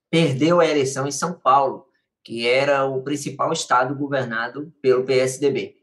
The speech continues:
O número de deputados federais também caiu em comparação à última eleição.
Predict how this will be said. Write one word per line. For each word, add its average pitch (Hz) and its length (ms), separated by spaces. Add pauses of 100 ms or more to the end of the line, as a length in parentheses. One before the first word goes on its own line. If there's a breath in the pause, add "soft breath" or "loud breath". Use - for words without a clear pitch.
(160)
O 156 80
número 165 440
de 143 100
deputados 135 560
federais 123 600 (140)
também 131 560 (140)
caiu 123 500
em - 120
comparação 123 720
à 123 80
última 127 280
eleição. 131 400